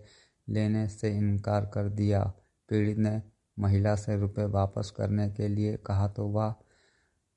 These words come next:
झगड़ने लगी। मौके पर लोगों की भीड़ लगी देखकर चिकित्सक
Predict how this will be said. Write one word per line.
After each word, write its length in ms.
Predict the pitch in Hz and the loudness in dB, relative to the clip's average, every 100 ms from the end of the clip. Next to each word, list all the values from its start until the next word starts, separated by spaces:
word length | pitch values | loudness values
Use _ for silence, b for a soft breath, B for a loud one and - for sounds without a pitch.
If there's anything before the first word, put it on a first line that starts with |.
| _ _ - | _ _ -8
झगड़ने 640 | 101 98 95 104 110 110 | -2 2 4 4 4 2
लगी। 320 | 104 104 104 104 | 2 2 0 0
मौके 460 | 98 98 101 101 107 | 0 0 0 -2 -6
पर 340 | 101 107 107 104 _ _ _ _ _ _ _ | -6 -6 -8 -10 _ _ _ _ _ _ _
लोगों 400 | 104 107 107 107 | 0 2 2 0
की 180 | 101 107 | 0 -2
भीड़ 340 | 101 104 110 104 | 2 2 2 2
लगी 300 | 101 104 107 | 2 2 0
देखकर 500 | 104 107 101 107 104 - _ _ _ | 2 0 0 -6 -6 -12 _ _ _
चिकित्सक 500 | 110 101 101 - 110 | -8 -6 -10 -8 -10